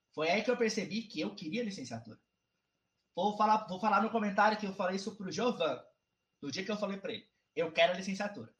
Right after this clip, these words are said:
Eu amo a licenciatura, eu vou ficar na licenciatura. Giovan vai lembrar dessa conversa. Chegou um aluno pra mim,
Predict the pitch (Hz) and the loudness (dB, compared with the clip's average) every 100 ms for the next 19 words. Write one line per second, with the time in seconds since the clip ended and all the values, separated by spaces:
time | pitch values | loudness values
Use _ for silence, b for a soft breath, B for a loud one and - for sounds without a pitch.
0 | _ 151 143 147 147 147 143 156 190 - | _ -2 0 -2 -4 -6 -8 -4 -4 -2
1 | 160 - 180 214 - - _ _ _ _ | -2 -2 -8 -10 -10 -14 _ _ _ _
2 | - 151 196 226 233 226 214 208 214 208 | -2 2 6 8 8 6 4 0 -4 -6
3 | 196 110 - - _ _ _ _ _ - | -6 -6 -10 -18 _ _ _ _ _ -6
4 | 160 165 180 185 226 233 202 196 196 233 | -4 -4 -4 4 8 8 6 0 -2 -2
5 | 196 185 226 | -2 -4 -8